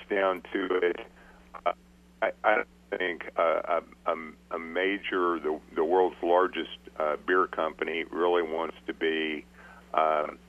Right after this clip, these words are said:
uh, shooting at America's corn farmers and, and, uh, and, uh, America's leading crop. Uh, that's, um, that's, that's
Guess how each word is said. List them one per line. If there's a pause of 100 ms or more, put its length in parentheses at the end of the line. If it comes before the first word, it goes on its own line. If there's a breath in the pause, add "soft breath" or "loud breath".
(180)
uh, (220)
shooting
at (380 loud breath)
America's (100)
corn
farmers (180)
and, (140)
and,
uh, (160)
and, (500 soft breath)
uh,
America's (100)
leading
crop. (560 loud breath)
Uh, (160)
that's, (360)
um, (340)
that's, (320)
that's